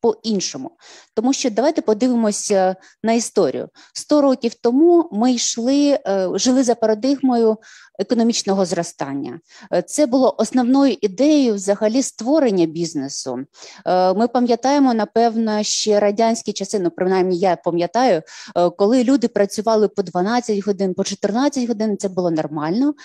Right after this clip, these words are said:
е, шість днів на тиждень, е, коли, е, спричинялися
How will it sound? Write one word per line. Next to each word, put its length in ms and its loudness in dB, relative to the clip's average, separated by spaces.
е, 140 2
шість 340 -2
днів 220 -4
на 120 -2
тиждень, 580 -4
е, 200 2
коли, 640 2
е, 520 2
спричинялися 960 0